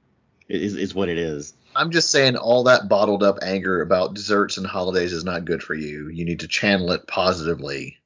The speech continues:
Speaker 1: What do you think this podcast is?
Speaker 2: <sighs> It's not the, you know, what dessert sucks this week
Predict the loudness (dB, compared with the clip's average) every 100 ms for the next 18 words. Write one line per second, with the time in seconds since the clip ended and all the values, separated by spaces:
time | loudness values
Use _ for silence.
0 | _ _ _ 0 4 4 4 0 0 -2
1 | -2 -4 -2 -6 -6 -12 -12 -18 _ _
2 | _ _ _ _ _ _ -12 -12 _ _
3 | _ _ _ _ -10 -6 0 0 0 -2
4 | -6 -12 -14 -18 -20 _ _ _ -18 -10
5 | -8 -6 -6 -8 -12 _ -4 2 2 4
6 | 2 2 -2 -14 _ -2 2 2 2 2
7 | 2 2 4 4 4 2 0 0 0 -2
8 | -2 -4 -4 -6